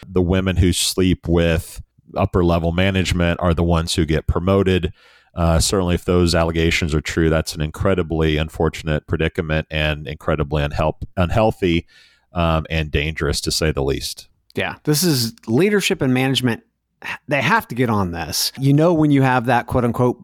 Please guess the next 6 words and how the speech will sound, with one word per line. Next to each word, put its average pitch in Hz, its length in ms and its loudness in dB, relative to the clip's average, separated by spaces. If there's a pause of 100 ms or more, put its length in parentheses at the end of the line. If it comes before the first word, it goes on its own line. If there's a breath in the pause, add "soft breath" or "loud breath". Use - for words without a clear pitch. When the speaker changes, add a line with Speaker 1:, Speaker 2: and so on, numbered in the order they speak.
(120)
Speaker 2:
bro 123 600 2
culture 135 680 0 (140 loud breath)
Speaker 1:
Yep. 117 320 4
Speaker 2:
and 113 520 2
it's 110 420 -4
toxic. - 680 -4